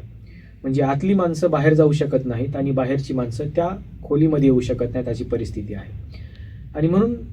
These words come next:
प्रत्येक जातीनं जर असे कप्पे निर्माण केले तर भारतामध्ये असे जवळपास साडेसहा हजार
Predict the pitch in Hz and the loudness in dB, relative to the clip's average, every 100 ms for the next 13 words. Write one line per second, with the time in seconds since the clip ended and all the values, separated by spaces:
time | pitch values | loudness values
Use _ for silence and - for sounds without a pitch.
0 | - 165 170 247 208 190 180 190 185 185 | -2 4 4 4 4 4 4 2 2 2
1 | 170 175 165 160 175 160 156 147 139 135 | 2 0 2 2 4 4 4 4 0 2
2 | 156 175 151 131 143 147 131 131 143 - | 2 2 -2 -2 0 0 0 0 0 -2
3 | 131 139 139 143 135 139 135 139 135 135 | 0 0 0 -2 0 0 0 -2 -2 0
4 | 151 156 | 2 0